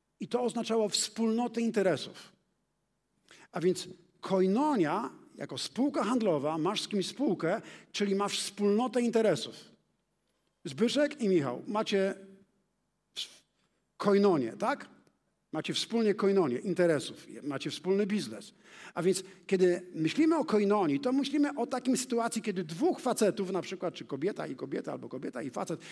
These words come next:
są wspólnikami i mają razem spółkę, spółkę razem. Jeżeli mają razem spółkę, jeżeli mają jakiś wspólny interes, to przypuszczam,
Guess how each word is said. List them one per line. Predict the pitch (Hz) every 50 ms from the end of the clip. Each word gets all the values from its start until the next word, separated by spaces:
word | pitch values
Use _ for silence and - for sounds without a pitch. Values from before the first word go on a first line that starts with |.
| - - - - -
są | - - 226 233 202 226 - - - - - _ -
wspólnikami | - - - - - 349 339 311 311 302 - - 220 220 202 196 190 190 -
i | -
mają | 180 208 196 185
razem | 185 226 226 226 208 220 202
spółkę, | - - - 208 196 170 151 - - - - - - _ _ -
spółkę | - - - - 226 202 - 160 165
razem. | 160 135 120 107 104 - - - - - - - - _ _ _ _ _ _ _ _ _ _ -
Jeżeli | 160 160 160 190
mają | 190 269 330 339 339
razem | 330 320 269 294 262
spółkę, | - - - 233 214 175 - 185 196 196 220 - - - - - _ _ _ _ _ _ -
jeżeli | - 185 165 202 208
mają | 240 277 285 285
jakiś | 294 277 277 247 -
wspólny | - - 285 339 311 320 320
interes, | 294 - 226 190 180 180 175 160 - - - - - - - -
to | 202 196 185 170 - - - -
przypuszczam, | - - - 320 320 320 330 320 - - - 202 180 175 185